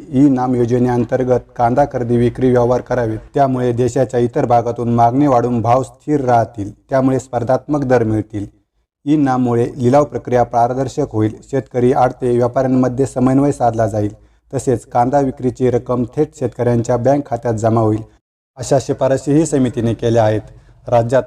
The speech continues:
कांदा काढणीच्या हंगामात साठवणूक योग्य कांदा बऱ्याच प्रमाणात नसतो, त्या काळात कांदा सडून जाण्यापेक्षा शेजारील देशांना कांदा निर्यात करण्याची परवानगी केंद्र सरकारने द्यावी. कांदा निर्यातीबाबत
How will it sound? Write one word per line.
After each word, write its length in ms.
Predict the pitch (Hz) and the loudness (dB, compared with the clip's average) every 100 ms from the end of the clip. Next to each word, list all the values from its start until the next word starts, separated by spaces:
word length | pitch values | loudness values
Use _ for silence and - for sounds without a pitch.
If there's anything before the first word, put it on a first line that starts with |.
| - | -2
कांदा 240 | 120 131 | -2 0
काढणीच्या 500 | 143 127 123 123 123 | 0 0 -2 -4 -2
हंगामात 400 | 110 113 113 104 | -2 0 0 0
साठवणूक 640 | 110 - 120 - 143 151 143 | -4 -4 -4 0 0 0 0
योग्य 260 | 123 120 | -2 0
कांदा 340 | 113 110 104 117 | 0 0 0 -2
बऱ्याच 360 | 117 117 143 | 0 0 0
प्रमाणात 340 | - 113 110 110 - | -2 -2 0 -2 -4
नसतो, 360 | 110 - 104 101 _ _ - | -10 -8 -12 -12 _ _ 0
त्या 120 | 139 | 0
काळात 280 | 127 117 113 - | 2 0 0 -2
कांदा 260 | 120 127 | -2 0
सडून 340 | 123 131 139 143 | 0 0 0 2
जाण्यापेक्षा 580 | 123 117 120 113 - 117 | 2 0 -2 -4 -2 -2
शेजारील 460 | - 120 127 151 143 | 0 2 2 2 2
देशांना 440 | 123 123 120 120 | 0 -2 -2 -2
कांदा 340 | 120 120 127 | 0 0 2
निर्यात 280 | 139 123 123 - | 0 2 -2 -2
करण्याची 360 | 117 117 113 131 | -4 -2 -4 -4
परवानगी 460 | - 120 123 120 | -2 -2 0 -2
केंद्र 300 | 120 131 135 | -2 0 0
सरकारने 520 | 151 127 - 117 113 113 | 2 -2 -2 -6 -4 0
द्यावी. 300 | 131 120 110 - _ _ - | 2 2 -2 -8 _ _ -2
कांदा 280 | 123 139 | 2 4
निर्यातीबाबत 720 | 143 135 127 120 127 123 123 | 2 0 -2 -2 0 0 0